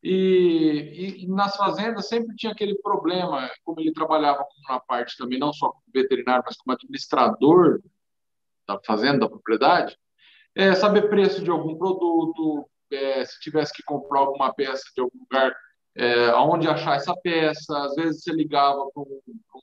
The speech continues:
um, pra uma ce-, cerealista, "Ah, vamos, quanto tá o preço do milho? Quanto tá isso? Ah,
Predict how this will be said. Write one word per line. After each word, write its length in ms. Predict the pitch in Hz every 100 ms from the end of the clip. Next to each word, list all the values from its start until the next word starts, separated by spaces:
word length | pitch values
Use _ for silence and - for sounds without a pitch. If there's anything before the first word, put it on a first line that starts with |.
| -
um, 300 | 240 233 - - _ _ _ _ _ _ _ _ _
pra 80 | 123
uma 120 | 123
ce-, 360 | 127 135 - 117
cerealista, 680 | 135 127 131 131 131 143
"Ah, 160 | 143 175
vamos, 320 | 175 185 170
quanto 180 | 151 190
tá 80 | 190
o 100 | 190
preço 200 | 180 170
do 100 | 175
milho? 380 | 170 170 147 123
Quanto 240 | 180 180
tá 160 | 180 170
isso? 220 | 160 160
Ah, 260 | 190 208